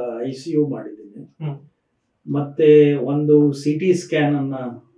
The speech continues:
Speaker 1: ಹಾಕಿದ್ದೀನಿ.
Speaker 2: ಓಕೆ.
Speaker 1: ಅದಲ್ದೇನೆ ಡಯಾಲಿಸಿಸ್ ಕೂಡ
Speaker 2: ಹ್ಮ್.
Speaker 1: ಹಾಕಿದ್ದೀನಿ.
Speaker 2: ಓಕೆ.
Speaker 1: ಅದಲ್ದೆ ಇಪ್ಪತ್ನಾಲ್ಕು ಗಂಟೆ ಆಟೋಮ್ಯಾಟಿಕ್, ಫುಲ್ಲಿ ಆಟೋಮ್ಯಾಟಿಕ್
Speaker 2: ಹ್ಮ್.
Speaker 1: ಲ್ಯಾಬ್ ಇದೆ,
Speaker 2: ಓಕೆ.
Speaker 1: ಎಕ್ಸ್ರೇ ಇದೆ,
Speaker 2: ಹ್ಮ್, ಹ್ಮ್.
Speaker 1: ಮತ್ತೆ ಸುಸಜ್ಜಿತವಾದ ಎಲ್ಲ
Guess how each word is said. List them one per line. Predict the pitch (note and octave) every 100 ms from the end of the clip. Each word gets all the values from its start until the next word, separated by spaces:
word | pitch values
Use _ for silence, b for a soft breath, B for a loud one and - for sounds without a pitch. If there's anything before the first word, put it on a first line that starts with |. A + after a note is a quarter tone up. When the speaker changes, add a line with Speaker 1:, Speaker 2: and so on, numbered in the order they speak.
| _
Speaker 1:
ಹಾಕಿದ್ದೀನಿ. | _ C#3 B2 - A2+ G#2+ C#3 - -
Speaker 2:
ಓಕೆ. | D3 - - _ _ _ _
Speaker 1:
ಅದಲ್ದೇನೆ | C#3+ D3+ F3 F#3 F3+ F3+ D#3+
ಡಯಾಲಿಸಿಸ್ | D3 E3+ F#3 F3+ F3+ - - D#3 C#3 C3 - _ _ -
ಕೂಡ | D3
Speaker 2:
ಹ್ಮ್. | D3
Speaker 1:
ಹಾಕಿದ್ದೀನಿ. | C3 B2+ B2+ - A2 - - - D3+
Speaker 2:
ಓಕೆ. | C#3+ _ _ _
Speaker 1:
ಅದಲ್ದೆ | D3 E3 F3+ F#3+
ಇಪ್ಪತ್ನಾಲ್ಕು | F3+ - E3+ - E3 D#3+ D#3
ಗಂಟೆ | D#3 D3+ E3
ಆಟೋಮ್ಯಾಟಿಕ್, | C#3+ C#3 D#3 D3+ C#3+ C#3+ C3+ -
ಫುಲ್ಲಿ | C#3+ C#3+ D3+
ಆಟೋಮ್ಯಾಟಿಕ್ | C#3 - C#3 C3+ C3 A#2 A#2+ -
Speaker 2:
ಹ್ಮ್. | B2 A2+ - D#3 D3
Speaker 1:
ಲ್ಯಾಬ್ | A#2 D3 C#3
ಇದೆ, | B2+ A2+ - _ D3+
Speaker 2:
ಓಕೆ. | C#3+ - _ _ _ B2+
Speaker 1:
ಎಕ್ಸ್ರೇ | B2+ - F3+ E3+
ಇದೆ, | D3 A2+ G#2+ - -
Speaker 2:
ಹ್ಮ್, | D3+
ಹ್ಮ್. | C#3+ - - - -
Speaker 1:
ಮತ್ತೆ | F3 F3+ G3 F3 D3+ D3+
ಸುಸಜ್ಜಿತವಾದ | - D3 F3+ E3+ D3+ C#3+ C#3+ C#3+ C#3+
ಎಲ್ಲ | C#3+ C3+ C3